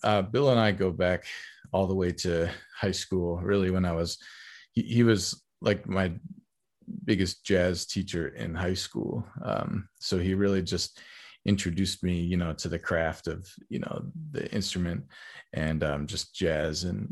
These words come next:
you know, he, he has a great, um, outlook or, s-, you know, s-, sort of approach to it, you know, because it's very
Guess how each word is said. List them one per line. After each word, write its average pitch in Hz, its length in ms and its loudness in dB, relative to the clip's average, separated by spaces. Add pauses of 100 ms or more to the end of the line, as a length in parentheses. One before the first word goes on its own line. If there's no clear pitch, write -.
you - 140 -4
know, - 120 -2
he, 101 360 0 (300)
he 117 180 0
has 117 220 4
a 110 60 0
great, 104 420 2 (640)
um, 90 460 0
outlook 98 540 0 (180)
or, 104 80 0
s-, - 200 -4
you 117 140 0
know, 90 120 2
s-, - 280 -8 (200)
sort 101 140 2
of 90 200 -4 (800)
approach 120 640 4
to 117 180 0
it, - 220 -2
you - 100 0
know, 110 140 0
because 101 300 -4
it's 95 120 -8
very 98 460 4